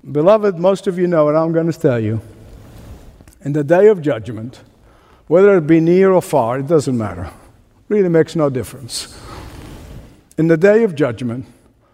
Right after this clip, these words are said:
open-mindedness will not save. Tolerance will not save. Indifference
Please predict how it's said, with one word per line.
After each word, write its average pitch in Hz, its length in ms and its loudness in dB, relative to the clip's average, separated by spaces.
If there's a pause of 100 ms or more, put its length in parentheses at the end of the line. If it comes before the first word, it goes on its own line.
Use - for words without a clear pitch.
(160)
open-mindedness 214 1200 -2 (840)
will 165 140 -2
not 160 240 0
save. 123 580 -4 (1080)
Tolerance 160 880 -2 (680)
will 180 160 0
not 160 220 0
save. - 600 -6 (1040)
Indifference 165 1000 -2